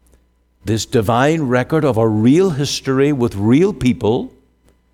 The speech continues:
and yet weaved into it little details, pointers, sketches that point to the life,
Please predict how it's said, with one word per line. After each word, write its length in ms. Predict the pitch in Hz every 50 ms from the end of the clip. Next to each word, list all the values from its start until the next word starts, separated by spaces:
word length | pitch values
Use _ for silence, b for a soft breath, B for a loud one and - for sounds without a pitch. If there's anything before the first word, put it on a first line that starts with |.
| _ _ _ _ _
and 180 | - 107 104 95
yet 240 | 98 110 110 110 -
weaved 640 | 98 90 90 101 117 139 175 185 190 196 175 156 160
into 460 | 190 180 156 107 - - 87 80 76
it 260 | 73 - _ _ - - _ _ _ _ _ _ _ _ -
little 340 | - - 107 113 117 143 147
details, 1080 | 127 139 127 117 - - 120 113 113 113 117 120 127 131 135 131 - - - - _ _ _ _ _ _ _ _ _ _ _ _ _
pointers, 1120 | - - - 104 110 110 107 104 - 113 113 107 107 107 104 104 104 - - - - - _ _ _ _ _ _ _ _
sketches 1200 | - - - - - - - 120 110 - - - - 110 101 92 92 90 90 92 - - - - _ _ _ _ _ _ _ _ _ _
that 300 | 87 87 90 - _ _
point 600 | - - - 110 120 123 131 143 139 - - - - _ _ _ _ _ _ _ _ _ _ _ _
to 100 | - -
the 160 | 78 71 80
life, 720 | 80 82 87 90 98 107 110 110 107 - - - - -